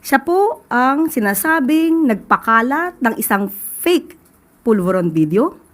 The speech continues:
At ngayong wala pa siyang napapatunayan at wala siyang ebidensya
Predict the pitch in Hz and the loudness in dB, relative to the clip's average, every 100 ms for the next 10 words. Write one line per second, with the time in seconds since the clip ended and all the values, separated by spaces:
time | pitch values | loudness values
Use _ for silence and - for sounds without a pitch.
0 | _ _ _ - - - _ - 302 339 | _ _ _ -20 -20 -20 _ -4 0 2
1 | 359 370 311 302 381 392 - 339 285 240 | 2 2 2 2 2 0 0 2 4 2
2 | 226 208 - 202 214 247 294 311 202 202 | 0 0 -2 -2 0 -2 -2 -2 -4 -2
3 | 190 190 196 180 170 160 156 151 220 285 | -2 -2 -8 -6 -2 -2 -2 -4 -4 -6